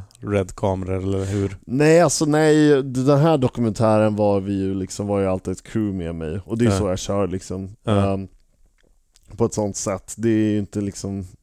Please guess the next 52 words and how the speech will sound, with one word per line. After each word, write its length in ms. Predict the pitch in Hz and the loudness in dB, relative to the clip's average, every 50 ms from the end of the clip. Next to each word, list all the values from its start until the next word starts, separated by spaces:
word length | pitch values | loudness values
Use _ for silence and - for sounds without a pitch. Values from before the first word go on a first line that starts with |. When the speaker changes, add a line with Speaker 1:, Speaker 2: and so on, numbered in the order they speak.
| _ _ _ | _ _ _
Speaker 1:
Ja. 200 | - 117 101 95 - | -6 -6 -6 -6 -6
Speaker 2:
det 140 | - 117 120 | 0 2 2
är 20 | 120 | 2
ju 60 | 113 | 2
inte 160 | 101 - 113 | 2 0 -2
riktigt 220 | 107 110 - - | -2 -2 -4 -4
en 80 | 110 110 | -6 -6
dokumentär 500 | 104 101 - 104 104 98 - 98 98 98 | -6 -6 -6 -6 -6 -4 -2 -2 -2 -2
där 80 | 98 95 | -4 -6
vi 100 | 95 95 | -8 -10
följer 420 | - - 113 101 98 92 90 92 | -6 -4 -4 -4 -4 -4 -8 -8
folk 320 | - - 85 - - - | -8 -8 -10 -10 -12 -16
liksom 180 | - - - 107 98 | -12 -6 -2 -2 -2
Speaker 1:
Ja. 60 | 95 | -2
Speaker 2:
i 40 | 92 | -2
år 220 | 98 98 90 92 87 | -4 -6 -6 -6 -8
och 80 | 92 98 | -8 -12
sånt 180 | - 92 92 - | -12 -14 -12 -8
där. 200 | - - - 104 | -8 -8 -8 -10
Så 160 | - - 101 | -10 -10 -8
det 140 | 101 101 98 | -6 -4 -6
är 40 | |
lite 200 | 95 95 - - | -6 -8 -12 -12
skillnad. 420 | - - 95 92 92 95 98 98 - - _ _ _ | -12 -10 -10 -10 -10 -10 -12 -12 -14 -20 _ _ _
Speaker 1:
Ja. 220 | - 107 98 92 87 _ _ _ - | -8 -6 -6 -6 -8 _ _ _ -6
Speaker 2:
Mm. 260 | 110 104 95 92 90 - - _ | -6 -4 -4 -6 -10 -14 -18 _
Speaker 1:
Hur, 260 | - - 143 139 139 135 | -2 0 0 0 0 -2
hur, 360 | 131 139 139 135 135 131 127 127 123 123 123 120 120 | 0 0 2 2 2 2 2 4 4 4 4 2 2
eh, 40 | 117 | 0
om 220 | 117 113 117 120 | -2 -4 -4 -4
du 60 | 117 117 | -6 -10
skulle 200 | - - 123 110 | -6 -6 -6 -6
få 160 | - - 123 | -4 -4 -2
välja 500 | 113 117 113 113 113 107 107 107 107 107 | 0 2 2 2 2 2 2 2 2 0
att 80 | 107 110 | 0 2
göra 220 | 113 113 107 107 | 2 4 4 4
en 120 | 107 104 104 | 2 2 0
drömkommen-, 960 | 98 113 117 113 107 - - - 101 98 95 92 95 98 104 - - - - - 104 104 98 | 0 0 0 0 -2 -8 -8 -8 -6 -6 -6 -8 -10 -12 -12 -14 -14 -14 -14 -12 -12 -8 -8
dokumentär 640 | 101 98 - 110 101 95 90 - 110 107 110 110 | -8 -6 -4 -6 -6 -6 -2 0 2 2 2 2
om, 240 | 110 107 101 101 101 | 2 0 0 -2 -2
eh, 520 | 98 98 98 95 95 95 95 98 98 - _ _ _ - | -2 -2 -2 -4 -4 -6 -8 -10 -16 -20 _ _ _ -6
någonting 360 | 110 101 95 90 110 98 98 | -6 -4 -4 -4 -4 -4 -4
inom 180 | 92 95 95 92 | -4 -4 -6 -6
skate, 400 | - - 110 104 104 - - - | -4 0 2 0 0 0 -4 -8
vad 120 | - 107 - | -8 -8 -6
skulle 220 | - 110 101 101 | -4 -4 -2 0
det 100 | 107 104 | 0 0
vara 200 | 98 98 98 95 | 0 0 -2 -2
efter 260 | 95 - - - - | -4 -6 -8 -8 -6
det 60 | 95 | -4
här? 500 | 90 98 104 98 104 113 107 104 107 107 104 | -2 -2 0 2 2 4 4 4 4 4 2
Speaker 2:
Ehm, 240 | 101 101 98 92 | 0 -2 -6 -8